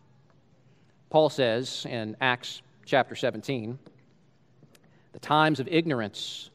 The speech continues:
God overlooked." But now he commands all people everywhere to repent, because he has fixed a day on which he will judge the world in righteousness by a man whom he has appointed.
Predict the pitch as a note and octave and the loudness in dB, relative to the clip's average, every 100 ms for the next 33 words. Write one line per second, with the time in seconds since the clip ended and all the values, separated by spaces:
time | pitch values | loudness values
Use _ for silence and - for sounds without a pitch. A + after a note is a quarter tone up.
0 | _ _ A#2 B2 B2 A#2 A2 C#3 C3 - | _ _ 0 2 2 0 -2 -2 -4 -10
1 | - - _ _ _ _ _ F2 G2+ C3+ | -20 -20 _ _ _ _ _ -8 -4 -4
2 | G2+ - - _ _ _ _ - C#3 B2+ | -4 -8 -14 _ _ _ _ -12 -8 -6
3 | A2+ G2+ A2+ C#3+ - G#2 G2+ F2+ - _ | -6 -4 -2 -4 -6 -12 -12 -14 -20 _
4 | _ _ - F3 C#3+ B2 G2 F#2 F2 F2 | _ _ 0 0 0 -6 -6 -6 -6 -12
5 | - - A#2+ G2 - E2+ - - - - | -16 -8 -8 -8 -10 -12 -12 -18 -18 -20
6 | - - C3 C#3 D#3+ D#3 - - F3+ - | -20 -10 -4 0 2 2 2 0 0 2
7 | D#3+ C3+ D#3 D#3+ C#3 B2+ C#3 C#3 C#3+ B2+ | -4 4 6 8 6 4 0 -2 -6 -6
8 | A#2 C#3+ D3 C#3+ C3+ C#3+ C#3+ B2+ B2 D3 | 0 0 2 -2 0 2 2 0 2 2
9 | D3 B2+ C3+ - C3+ B2 A#2+ C3+ D#3 D#3 | 2 -4 -6 0 2 4 2 2 2 2
10 | C#3+ C3 C#3 A#2+ - G#2+ G#2 G#2+ | 0 2 0 0 -6 -10 -8 -10